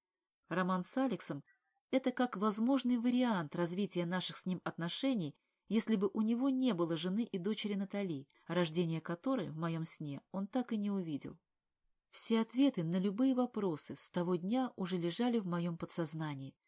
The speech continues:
и я легко их оттуда извлекала. Они приходили ко мне спонтанно, без усилий, как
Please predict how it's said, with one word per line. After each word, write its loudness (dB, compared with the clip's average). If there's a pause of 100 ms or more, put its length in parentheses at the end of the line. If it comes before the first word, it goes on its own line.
(280)
и 2
я 8
легко 2
их 2
оттуда 0
извлекала. -2 (640)
Они 2
приходили 2
ко -4
мне 0
спонтанно, -2 (140)
без 0
усилий, -2 (320)
как -2